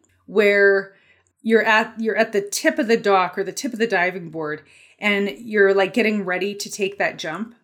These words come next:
I know what that feels like. I know that that's,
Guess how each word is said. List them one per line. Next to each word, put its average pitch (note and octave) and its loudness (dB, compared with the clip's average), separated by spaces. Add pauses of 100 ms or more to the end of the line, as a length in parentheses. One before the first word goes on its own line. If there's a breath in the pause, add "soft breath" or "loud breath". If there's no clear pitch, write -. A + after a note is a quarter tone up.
I G#3+ 2
know A#3 6
what C4+ -2 (260)
that A#3 0
feels G3+ -2
like. E3 -8 (300)
I A3 2
know A3+ 2
that - -4
that's, F#3+ 0